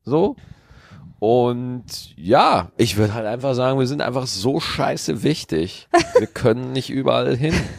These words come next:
Speaker 2: Meine Freundin Lena sagte mal, ich bin, äh,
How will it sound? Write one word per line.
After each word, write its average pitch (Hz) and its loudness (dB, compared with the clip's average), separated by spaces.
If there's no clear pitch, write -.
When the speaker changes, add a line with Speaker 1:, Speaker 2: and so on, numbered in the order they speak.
Speaker 2:
Meine 226 0
Freundin 196 -2
Lena 185 0
sagte 185 -2
mal, 175 0
ich 175 -8
bin, 185 0
äh, 170 -2